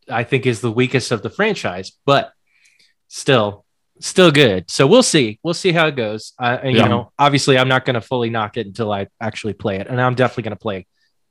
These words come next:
Speaker 1: Gotham Knights for sure. But
Speaker 2: Yeah.
Speaker 1: um, but
Speaker 2: Day
Speaker 1: yeah.
Speaker 2: one.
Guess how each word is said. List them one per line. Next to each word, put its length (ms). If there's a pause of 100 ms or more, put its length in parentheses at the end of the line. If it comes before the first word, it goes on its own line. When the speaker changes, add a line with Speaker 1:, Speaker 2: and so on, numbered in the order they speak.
Speaker 1:
Gotham 320
Knights 200
for 120
sure. 360
But 240
Speaker 2:
Yeah. 200 (360)
Speaker 1:
um, 460 (420)
but 260
Speaker 2:
Day 120
Speaker 1:
yeah. 220
Speaker 2:
one. 120